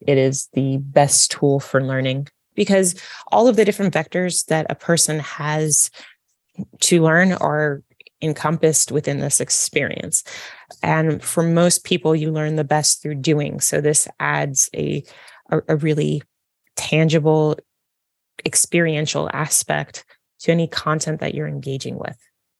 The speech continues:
I put my hundred and one-year-old grandmother in the headset, and we basically put her in the bottom of the sea, and she got to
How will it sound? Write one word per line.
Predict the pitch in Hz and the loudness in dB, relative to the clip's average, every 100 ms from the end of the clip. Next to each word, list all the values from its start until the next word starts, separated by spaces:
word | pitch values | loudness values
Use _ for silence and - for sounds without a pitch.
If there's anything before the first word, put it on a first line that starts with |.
| _ _ 165 | _ _ -2
I | |
put | 214 185 | 0 2
my | 175 | 0
hundred | 165 180 185 | 0 0 0
and | 165 | 0
one-year-old | 160 165 160 147 | -2 -2 -2 -4
grandmother | 143 156 143 143 139 - _ _ _ - | -4 -4 -2 -2 -2 -6 _ _ _ -10
in | 156 | -6
the | |
headset, | 151 147 - - 147 - - | -4 -4 -6 -4 0 0 -2
and | - 143 143 147 - - - | -4 -2 -2 -4 -10 -10 0
we | |
basically | 220 220 190 | 2 4 2
put | 185 196 | 2 2
her | 170 | 2
in | 175 175 - _ _ | 2 -2 -8 _ _
the | 180 | 0
bottom | 160 160 | 0 0
of | 160 | 0
the | 156 | 2
sea, | - 180 285 _ - - | 2 0 -4 _ -18 -10
and | 170 170 165 165 165 | -8 -6 -4 -4 -4
she | 160 147 - - 220 | -6 -6 0 4 4
got | 180 - | 4 2
to | 185 | 0